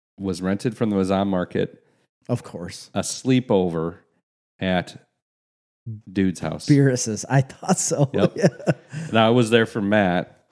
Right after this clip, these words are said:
Speaker 1: who is my age.
Speaker 2: Yeah.
Speaker 1: His bro-, his younger brother, but, you know, dude was there too with us.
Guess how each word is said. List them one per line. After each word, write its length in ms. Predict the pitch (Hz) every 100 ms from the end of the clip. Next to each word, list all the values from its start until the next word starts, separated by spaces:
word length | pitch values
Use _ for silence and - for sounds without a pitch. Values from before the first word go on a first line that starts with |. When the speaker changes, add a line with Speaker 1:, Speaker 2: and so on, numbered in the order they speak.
| 95
Speaker 1:
who 80 | 101
is 120 | 85
my 180 | 90 90
age. 380 | 80 80 - -
Speaker 2:
Yeah. 200 | 120 104 - _ _
Speaker 1:
His 120 | 92 80
bro-, 320 | 95 95 92
his 200 | - 90
younger 240 | 87 87 87
brother, 260 | 87 82
but, 280 | 80 85 87 -
you 260 | 90 95
know, 60 | 87
dude 200 | 82 95
was 140 | 90
there 100 | 92 85
too 140 | -
with 160 | 90 -
us. 180 | -